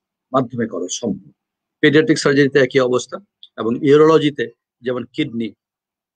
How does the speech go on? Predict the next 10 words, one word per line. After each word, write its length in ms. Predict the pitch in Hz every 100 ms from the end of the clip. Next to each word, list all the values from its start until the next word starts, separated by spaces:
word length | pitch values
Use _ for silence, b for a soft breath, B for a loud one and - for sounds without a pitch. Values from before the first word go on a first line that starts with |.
| _ _ 120
nephrectomy, 520 | 160 170 - 98 90
পুরো 180 | - 135
kidney 380 | - 135 151 165
যেটা 240 | 147 147
ফেলে 180 | 147 135
দেওয়া 160 | 135 139
দরকার 360 | 123 117 113
হয়, 140 | 117 113 - _ _
সেটাও 360 | - 117 208
কিন্তু 400 | 202 123 104 110